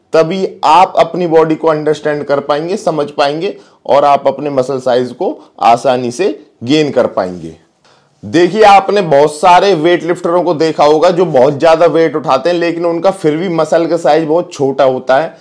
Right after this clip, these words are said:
तो भाई, उनकी जो ट्रेनिंग होती है, उनकी स्ट्रेंथ के हिसाब से होती है, वो हाइपरट्रॉफी के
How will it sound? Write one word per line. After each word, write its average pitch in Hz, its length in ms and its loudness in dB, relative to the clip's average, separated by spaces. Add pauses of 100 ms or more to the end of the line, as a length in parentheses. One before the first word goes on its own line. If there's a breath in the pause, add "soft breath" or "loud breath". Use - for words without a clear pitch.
(240 soft breath)
तो 143 100 -2
भाई, 139 240 2
उनकी 175 320 -4
जो 170 140 0
ट्रेनिंग 165 400 -2
होती 151 200 -2
है, 170 60 0
उनकी 170 280 -4
स्ट्रेंथ 151 360 -4
के 156 100 -4
हिसाब 139 260 0
से 147 120 -6
होती 139 200 -4
है, 160 60 0
वो 170 100 0
हाइपरट्रॉफी 143 640 -2
के 143 480 -4